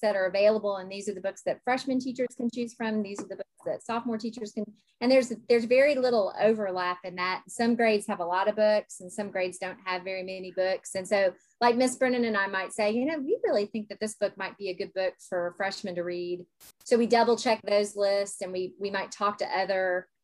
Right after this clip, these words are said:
English teachers about, you know, we don't, 'cause you don't wanna step on a junior teacher's toes if you're a freshman teacher and read what they're gonna, you know, what they have planned for you all to read in eleventh grade as a ninth grade. So there's kind of some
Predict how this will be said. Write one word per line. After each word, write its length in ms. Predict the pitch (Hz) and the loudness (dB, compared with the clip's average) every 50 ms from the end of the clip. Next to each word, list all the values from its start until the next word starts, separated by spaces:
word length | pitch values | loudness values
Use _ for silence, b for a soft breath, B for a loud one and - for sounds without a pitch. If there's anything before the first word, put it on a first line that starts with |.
| _ _ _ _ _ _ _ _ - | _ _ _ _ _ _ _ _ 2
English 360 | 226 226 220 214 214 214 - | 2 4 4 4 2 0 0
teachers 280 | - 240 220 - 220 202 | -2 -2 0 0 0 0
about, 360 | 220 196 185 185 175 160 - | 2 0 2 2 0 0 -2
you 100 | 190 214 | -2 -2
know, 140 | 202 190 180 | 0 0 0
we 140 | 180 208 220 | 2 2 2
don't, 200 | 226 208 196 - | 2 2 0 -2
'cause 160 | 240 240 240 | 0 0 2
you 60 | 262 | 4
don't 180 | 269 285 294 285 285 | 4 4 4 2 2
wanna 120 | 254 247 | 0 0
step 340 | 240 - - 247 226 226 233 | 0 0 0 0 0 2 0
on 120 | 226 208 | -2 -4
a 80 | 185 175 | -4 -6
junior 320 | 180 196 208 208 202 196 | -6 -6 -6 -4 -4 -6
teacher's 480 | 185 - 202 - - 185 170 170 - _ - - | -8 -10 -12 -12 -10 -12 -10 -12 -14 _ -14 -6
toes 460 | - 226 196 185 180 170 175 175 175 | -2 0 4 4 4 2 0 -4 -8
if 140 | 175 175 - | -10 -8 -4
you're 140 | 170 170 170 | -2 -2 -2
a 40 | 170 | 0
freshman 340 | 196 190 185 - 185 170 | -2 -2 -2 -4 -8 -10
teacher 260 | 170 - 180 180 185 175 | -10 -10 -8 -6 -6 -6
and 120 | 175 170 | -6 -6
read 240 | 185 202 202 185 - | -8 -8 -8 -4 -2
what 180 | 185 160 - | -2 -2 0
they're 200 | - 185 185 180 | 2 0 2 2
gonna, 300 | 185 170 165 156 156 151 - _ | 0 -4 -4 -6 -8 -10 -12 _
you 100 | - 202 | -6 -6
know, 180 | 196 _ - 170 | -6 _ -2 0
what 140 | 175 160 - | 0 0 2
they 140 | - 185 180 | 0 0 2
have 180 | 180 170 170 _ | 0 -2 -6 _
planned 320 | - 180 175 175 170 170 | -10 -8 -6 -6 -8 -8
for 60 | - | -10
you 140 | 170 175 170 | -6 -4 -2
all 120 | 160 165 | -2 -2
to 80 | 160 156 | -2 -4
read 220 | 156 170 170 170 | -6 -8 -10 -10
in 160 | 165 160 156 160 | -10 -10 -10 -6
eleventh 380 | 156 175 180 180 180 156 _ - | -4 -2 -2 -2 -4 -10 _ -8
grade 240 | 156 156 156 156 - | -6 -4 -4 -4 -4
as 140 | 151 - - | -6 -10 -10
a 60 | 165 | -10
ninth 220 | 165 170 165 - - | -10 -10 -10 -10 -12
grade. 300 | - 147 151 156 160 - | -8 -6 -6 -6 -6 -4
So 80 | - 185 | -6 -4
there's 200 | 175 190 180 - | -4 -4 -4 -4
kind 200 | - 208 202 202 _ _ _ _ _ _ _ _ _ - 208 185 | -6 -6 -6 -8 _ _ _ _ _ _ _ _ _ -16 -12 -10
of 80 | 180 | -10
some 260 | - - 180 165 165 | -8 -6 -8 -8 -8